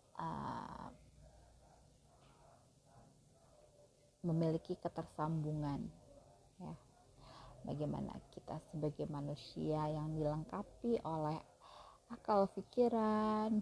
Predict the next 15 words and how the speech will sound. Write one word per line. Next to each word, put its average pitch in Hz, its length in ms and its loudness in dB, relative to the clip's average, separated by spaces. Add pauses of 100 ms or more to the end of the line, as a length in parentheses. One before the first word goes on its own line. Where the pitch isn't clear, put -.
(140)
hati, 202 1120 0 (240)
kemudian 156 880 -2 (480)
di-, 151 480 4 (680)
diuji 175 480 6
dengan 151 400 2
bisikan-bisikan 156 1120 0
yang 151 240 0
membisiki, 214 1300 4
baik 143 400 4
yang 143 160 2
baik, 139 400 4
baik 139 320 2 (240)
pun, 139 320 -4
baik 139 320 0
yang 143 160 2